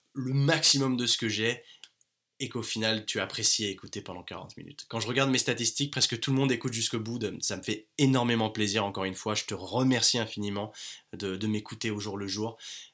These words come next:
Euh, je prends énormément de plaisir à faire ces podcasts, beaucoup plus que de faire des, des vidéos YouTube, en l'occurrence. Et je pense que j'ai vraiment trouvé ma plateforme. Même si ce podcast-là, bah là, en l'occurrence, je me filme en même temps, donc il apparaîtra sur YouTube, mais je sais très bien que les gens sur YouTube, c'est pas ce qui,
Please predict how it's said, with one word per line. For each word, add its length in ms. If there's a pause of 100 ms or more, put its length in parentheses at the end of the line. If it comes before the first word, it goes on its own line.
(100)
Euh, 80
je 120
prends 260
énormément 500
de 60
plaisir 400
à 40
faire 200
ces 160
podcasts, 580
beaucoup 380
plus 260
que 80
de 80
faire 220
des, 260
des 120
vidéos 280
YouTube, 380
en 60
l'occurrence. 540 (380)
Et 60
je 80
pense 220
que 80
j'ai 120
vraiment 320
trouvé 220
ma 100
plateforme. 540 (600)
Même 200
si 180
ce 160
podcast-là, 640
bah 140
là, 180
en 220
l'occurrence, 320
je 40
me 100
filme 200
en 40
même 180
temps, 160
donc 260 (160)
il 140
apparaîtra 420
sur 160
YouTube, 460
mais 100
je 80
sais 160
très 160
bien 180
que 120
les 60
gens 120
sur 160
YouTube, 300
c'est 160
pas 100
ce 100
qui, 440